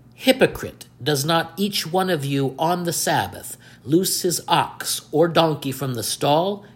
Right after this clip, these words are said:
and lead it away to water it? So ought not this woman, being a daughter of Abraham, whom Satan has bound, think of it,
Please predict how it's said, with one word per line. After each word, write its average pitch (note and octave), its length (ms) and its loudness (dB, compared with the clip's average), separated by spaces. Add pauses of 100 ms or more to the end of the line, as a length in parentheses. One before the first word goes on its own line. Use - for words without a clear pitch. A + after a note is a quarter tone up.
and G#2+ 160 -8
lead C#3 260 0
it E3 140 -4
away B2+ 320 2
to D#3 180 -4
water C#3 400 -2
it? E3+ 180 -8 (500)
So F3 400 0
ought F#3+ 260 0
not G#3+ 320 0
this G3 240 0
woman, E3 480 0 (320)
being D3+ 260 0
a D3 80 -2
daughter D3 420 2
of C3+ 180 -4
Abraham, G#2+ 840 -4
whom C#3 160 -4
Satan F3+ 520 0
has C#3+ 180 -4
bound, C#3 560 -2 (240)
think - 400 -2
of A#2+ 120 0
it, G2+ 200 -10